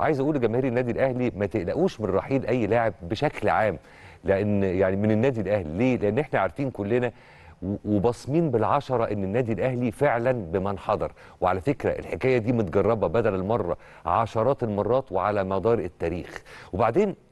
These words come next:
حتى في حال رحيل أي لاعب، تأكدوا حضراتكم إن النادي الأهلي لن يترك أي لاعب، يعني، يرحل دون الحفاظ على حقوق النادي،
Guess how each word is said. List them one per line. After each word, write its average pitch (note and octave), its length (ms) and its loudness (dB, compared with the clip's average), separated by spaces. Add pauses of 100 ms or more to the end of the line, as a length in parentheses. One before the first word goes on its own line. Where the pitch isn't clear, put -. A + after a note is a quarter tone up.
حتى - 500 -4
في F2+ 140 -10
حال A#2+ 300 -2
رحيل A2 280 -6
أي G2+ 180 -2
لاعب، F2 320 -2
تأكدوا G2+ 440 -2
حضراتكم G#2 460 -4
إن F2+ 100 -6
النادي G2 260 -4
الأهلي G2 340 -2 (280)
لن B2 240 2
يترك A2+ 400 0
أي A2 200 2
لاعب، A#2 300 2 (300)
يعني، F#2 260 0
يرحل A#2 380 0
دون A2+ 200 0
الحفاظ G#2 460 -2
على F#2 200 2
حقوق - 300 -4
النادي، F#2+ 460 -2